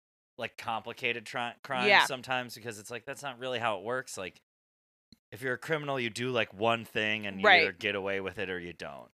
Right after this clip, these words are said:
Speaker 2: Right.
Speaker 1: It's not like, Ah, I broke into, I was at the Neptune Grand and I made a fake document that says that this is a year-old paper from a fake email address that is the name of my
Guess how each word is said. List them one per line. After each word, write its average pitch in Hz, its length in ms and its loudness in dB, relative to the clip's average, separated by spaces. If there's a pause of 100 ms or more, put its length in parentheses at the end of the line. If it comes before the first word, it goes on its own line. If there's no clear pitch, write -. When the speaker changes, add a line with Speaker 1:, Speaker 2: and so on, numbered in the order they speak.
(120)
Speaker 2:
Right. 175 280 2 (220)
Speaker 1:
It's 117 120 -14
not 123 160 -4
like, 110 220 -6 (360)
Ah, 117 380 10 (320)
I 147 280 8
broke 131 500 2
into, 135 420 -4 (100)
I 127 180 8
was 104 200 0
at 147 220 6
the 147 80 -8
Neptune 135 440 -6
Grand 107 400 -2 (200)
and 104 120 -4
I 101 100 0 (340)
made 123 200 2
a 98 80 2
fake - 680 -8
document 131 640 0
that 113 180 -2
says 160 480 -2
that 110 320 -6 (140)
this 123 160 -12
is 107 100 -12
a 104 80 -6
year-old 151 800 -2
paper 107 640 -6 (320)
from 117 180 -4
a 104 40 -8
fake 175 420 -6
email 139 380 -4
address 101 420 -6 (260)
that 131 100 -6
is 143 140 -6
the 127 100 -12
name 151 480 -8
of 113 100 -12
my 104 180 -8